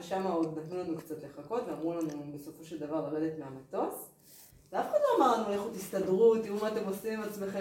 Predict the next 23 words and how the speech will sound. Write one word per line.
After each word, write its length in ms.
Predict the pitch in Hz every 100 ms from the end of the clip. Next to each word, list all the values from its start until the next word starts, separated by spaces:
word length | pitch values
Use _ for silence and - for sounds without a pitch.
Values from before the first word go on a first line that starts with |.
| 190
שלא 120 | 196 202
תיתקעו", 440 | - 196 220 208
משהו 240 | 190 190
כזה. 200 | 160 202
אמרו 120 | 440 494
לנו, 540 | 539 508 466 440 392
"ננסה 180 | 370 403
לראות 380 | 381 370 370 269
מה, 280 | 277 277 262
מה 140 | 269 262
אפשר 180 | 254 233
לעשות, 380 | 196 202 185
ננסה 220 | 170 160 175
לתקן 260 | - 185
את 60 | 165
התקלה". 380 | 160 156 147 139 - - - -
עכשיו, 200 | 190 220
אני 160 | 294 -
כולי 220 | 294 254
ב-, 240 | 190 175 170
בסטלה 380 | 175 185 185 190
שלי, 120 | 175
בפנן, 520 | 151 151 170 175 175